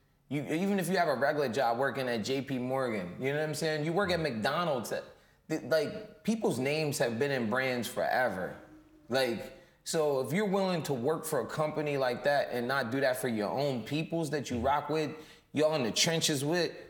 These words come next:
Speaker 1: then there's a problem. And I think that's, that's where collaborate,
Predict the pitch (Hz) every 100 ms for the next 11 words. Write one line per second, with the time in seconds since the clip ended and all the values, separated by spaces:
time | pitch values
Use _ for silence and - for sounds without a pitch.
0 | - _ _ 135 165 131 - - 123 110
1 | 71 60 - - - _ - 120 131 156
2 | 139 147 147 143 - - 147 175 160 165
3 | 151 135 - - - - - 143 143 135
4 | 127 131